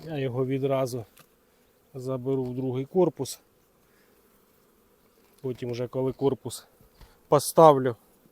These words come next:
розкладу, що куди там потрібно розкласти. Ось тут і печатний, і відкритий. Все засіяно.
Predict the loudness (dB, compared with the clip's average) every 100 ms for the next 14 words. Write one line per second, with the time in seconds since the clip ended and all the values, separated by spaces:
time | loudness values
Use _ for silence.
0 | _ _ _ -20 _ _ _ -2 -2 -2
1 | -2 -4 -2 -6 -6 -4 -6 -6 -8 -8
2 | -6 -8 -10 -10 -10 -6 -8 -8 -4 -4
3 | -4 -8 -16 -18 -20 _ _ _ _ _
4 | _ _ -20 -20 -20 -20 -20 -20 -20 _
5 | -20 -20 _ _ -20 -20 -20 _ _ _
6 | _ _ -20 _ _ _ _ _ _ _
7 | -12 -10 -8 -6 -6 -6 -20 _ _ _
8 | _ _ _ _ -12 -8 -8 -6 2 2
9 | 2 0 -2 -4 -12 -12 -8 -6 -6 -4
10 | 0 0 0 -4 -4 -12 -20 -20 _ -20
11 | -20 -20 _ _ _ _ _ -18 -12 -6
12 | -4 -4 -6 -4 -2 2 4 2 -2